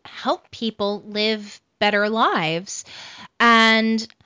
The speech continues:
so I think that a book is just an easy way to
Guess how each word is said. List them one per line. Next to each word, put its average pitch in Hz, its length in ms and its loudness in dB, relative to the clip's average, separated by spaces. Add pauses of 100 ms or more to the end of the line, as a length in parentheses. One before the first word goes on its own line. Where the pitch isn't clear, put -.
(160)
so 233 340 2
I 233 140 0
think 285 220 -8
that 254 260 4
a 220 80 -2
book 254 240 -2
is 254 100 -2
just - 260 -4
an 214 300 -2
easy 240 360 -2
way 208 540 2
to 208 540 2